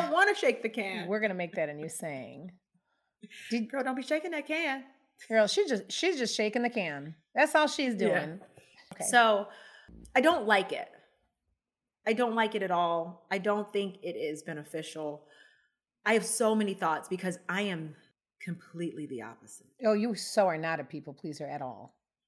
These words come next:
Speaker 2: At all. And, and I'm, you know what? That's great. Do you? But, um, by the same token,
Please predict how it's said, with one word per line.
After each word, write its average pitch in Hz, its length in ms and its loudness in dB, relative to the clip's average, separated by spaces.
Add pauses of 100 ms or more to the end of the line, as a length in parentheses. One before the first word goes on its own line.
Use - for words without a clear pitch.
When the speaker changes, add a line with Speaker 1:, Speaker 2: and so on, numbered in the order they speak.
(600)
Speaker 2:
At 233 100 10
all. 190 480 6 (720)
And, 262 140 4 (120)
and 240 220 -4
I'm, 330 320 0 (320)
you 269 180 -2
know 349 120 4
what? 294 280 2 (200)
That's 233 240 0
great. 180 340 -6
Do 190 100 -4
you? 180 380 -4 (240)
But, 214 640 6 (760)
um, 247 180 2 (180)
by 202 140 2
the 175 100 -6
same 285 480 0
token, 190 760 0